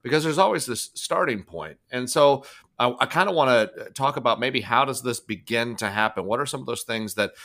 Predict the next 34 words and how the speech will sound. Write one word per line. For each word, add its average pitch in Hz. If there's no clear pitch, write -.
that, 98
that 104
start -
to 107
build 104
this, 101
this -
narrative 101
paradigm 90
in 95
the 90
first 120
place? 85
Diana, 127
what 131
do 135
you 131
think? 90
Where 131
does 185
this 135
idea 123
of 92
narrative 110
paradigm 95
come 101
from? 110
Like, 92
how 110
do, 123
how 117
does 113
it 82
begin? 80